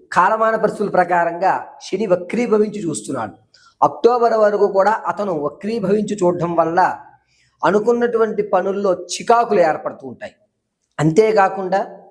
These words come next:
ఇది వరకు నేను ఇలా ఉండేవాడిని కాదు, ఎందుకు ఇలా ఉన్నాను అనేటువంటి సందిగ్ధం, ఎప్పుడు ఒంటరిగా ఉండాలనేటువంటి ఆలోచన, నేనేదో చేయగలను, నేను ఎందుకో ఏదో చేయలేకపోతున్నాను,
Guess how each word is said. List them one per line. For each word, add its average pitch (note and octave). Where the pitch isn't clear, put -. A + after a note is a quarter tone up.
ఇది G#3
వరకు G#3+
నేను A#3
ఇలా G3
ఉండేవాడిని G#3
కాదు, F#3+
ఎందుకు F3+
ఇలా G3
ఉన్నాను F#3
అనేటువంటి G3
సందిగ్ధం, G3+
ఎప్పుడు F3
ఒంటరిగా G#3+
ఉండాలనేటువంటి G#3
ఆలోచన, F3+
నేనేదో F#3+
చేయగలను, G#3+
నేను G#3
ఎందుకో F3
ఏదో G#3+
చేయలేకపోతున్నాను, F#3